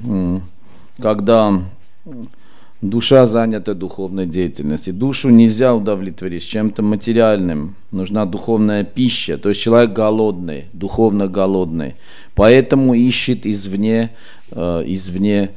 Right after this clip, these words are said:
какое-то удовлетворение, да? Когда душа насыщается духовной энергией, духовной пищей, духовным знанием,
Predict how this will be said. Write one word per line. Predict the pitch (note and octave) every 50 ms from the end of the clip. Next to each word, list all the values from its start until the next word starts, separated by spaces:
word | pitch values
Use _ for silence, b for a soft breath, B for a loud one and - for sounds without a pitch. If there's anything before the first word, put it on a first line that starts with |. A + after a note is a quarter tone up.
| b b b b b b
какое-то | - G2+ F#2+ - A2 G#2 - - G2
удовлетворение, | F#2+ E2+ F#2+ F2+ F2 F2+ F2 - - E2+ F2 E2 E2+ E2+ D#2+ D#2 D2+ C#2+ C#2+
да? | C2+ F2 F#2 G2+ A#2 B2 A#2
Когда | G#2+ G#2 A2 G#2 B2+ A#2+
душа | G#2+ G2+ A#2 A2+ - - A#2+ A2 G#2
насыщается | F#2+ G#2 A2+ A2+ - - B2+ A#2+ - - - D#3 D#3+ D#3+ D#3 D3+ D3+ - - C#3+
духовной | A#2 C3 C3 A#2+ - D3 C3+ B2 B2 C3 B2 B2 B2
энергией, | A#2+ A#2+ A#2+ B2 A#2+ A#2 A2 A#2+ A#2
духовной | G2+ F#2+ G2+ F2+ - B2 A#2+ A2 A2+ A2+ A2+ G#2
пищей, | - - A2+ A#2 G#2 - - - A2
духовным | G2 F2 F#2 - - A#2 A2+ A2 A2+ A2 A2 G#2+ G2
знанием, | F#2+ - F#2+ G2 G#2 G#2+ G#2+ G#2+ G#2+ G#2 G#2 G2+ G2+